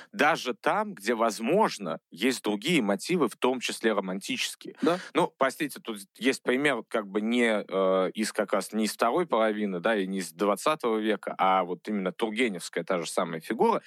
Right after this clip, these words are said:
Speaker 2: Ага.
Speaker 1: да, когда в школе изучают отцы и дети. Все говорят: "Базаров", да, "нигилисты" и так далее, забывая, чёрт возьми, что роман называется "Отцы и дети". Это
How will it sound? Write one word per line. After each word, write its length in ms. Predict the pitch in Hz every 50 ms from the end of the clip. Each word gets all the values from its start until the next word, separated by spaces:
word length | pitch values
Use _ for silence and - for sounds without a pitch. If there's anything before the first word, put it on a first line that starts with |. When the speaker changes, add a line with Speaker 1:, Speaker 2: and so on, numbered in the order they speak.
| - -
Speaker 2:
Ага. 240 | - - - 214 -
Speaker 1:
да, 140 | - - 160
когда 240 | - - 101 98 101
в 60 | 92
школе 340 | - - 196 202 190 156 127
изучают 480 | 101 98 101 - - 160 151 131 - 104
отцы 320 | 98 - - 147 135 127
и 40 | 113
дети. 340 | 104 110 107 92 - - - _ -
Все 300 | - - - 131 151 139
говорят: 340 | 123 113 117 117 117 110
"Базаров", 880 | 98 87 95 107 104 98 - 165 185 185 185 175 170 156 143 135 113 104
да, 220 | - 131 139 143
"нигилисты" 1120 | 127 117 110 98 98 113 120 127 165 190 185 170 165 - - - - 143 135 131 127 123 120
и 20 | 107
так 220 | - - 95 95 92
далее, 340 | 123 139 151 147 127 113 104
забывая, 640 | 95 - 127 110 123 127 131 165 190 202 175 139
чёрт 280 | - - - 139 127 -
возьми, 280 | 113 113 101 - 170 208
что 220 | 196 - - 113
роман 340 | 107 110 110 143 185 175 151
называется 600 | 127 117 101 117 123 156 170 147 - - - 107
"Отцы 280 | 107 - - - 196 220
и 120 | 220 190
дети". 440 | 143 - - 196 180 135 - - -
Это 400 | 90 95 - - - 101 95 -